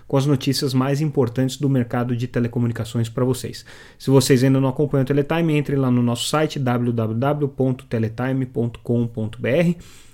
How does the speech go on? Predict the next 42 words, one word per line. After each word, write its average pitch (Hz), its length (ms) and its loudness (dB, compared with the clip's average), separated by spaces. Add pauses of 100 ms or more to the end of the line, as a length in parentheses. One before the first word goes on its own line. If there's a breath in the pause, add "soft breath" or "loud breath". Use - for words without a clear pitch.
Tudo 170 200 2
que 165 80 4
a 147 40 8
gente 139 200 2
estiver 131 260 2
analisando 131 720 4 (300 loud breath)
e 123 40 0
trazendo 123 400 2
pra 120 120 0
vocês 113 360 -2
aqui 110 220 -2
nesse 117 360 0
podcast, 139 640 -2 (280 soft breath)
vocês 139 260 0
encontram 131 500 2
lá 117 160 0
gratuitamente 123 880 0 (180 soft breath)
e - 60 -4
podem 139 260 4
se 139 120 -2
inscrever 127 360 2
também 120 220 0
pra 117 140 -2
receber 117 400 0
a 113 40 0
nossa 113 320 -2
newsletter 120 560 2
diretamente 120 760 0
no 143 120 0
seu 143 220 2
e-mail. 113 220 0 (440 loud breath)
Começando 208 420 2
então 190 360 4
com - 200 0
o 156 40 2
que 139 100 -4
aconteceu 147 460 0
de 123 80 4
mais 135 240 2
importante 135 560 -2
nessa 127 260 -2
quinta 196 380 0